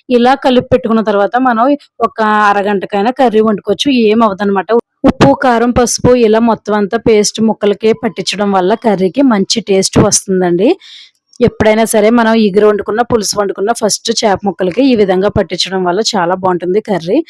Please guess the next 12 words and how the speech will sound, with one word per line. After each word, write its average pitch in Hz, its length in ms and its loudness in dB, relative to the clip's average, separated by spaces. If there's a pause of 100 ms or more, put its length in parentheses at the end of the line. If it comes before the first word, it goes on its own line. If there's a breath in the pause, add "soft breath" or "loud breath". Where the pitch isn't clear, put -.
(200 loud breath)
మీకు 208 200 -2
చూపించిన 196 460 -2
విధంగా 196 320 2
ముక్కలన్నిటికీ 190 720 -2
పట్టేలాగా 180 600 -2 (380 loud breath)
ఈ 226 80 2
ఉప్పు, 208 220 2
కారం 202 300 0
మొత్తం 220 380 -4
కలిపేసుకుని 190 640 -2
పక్కన 196 340 -2
పెట్టుకోవాలండి. 180 720 0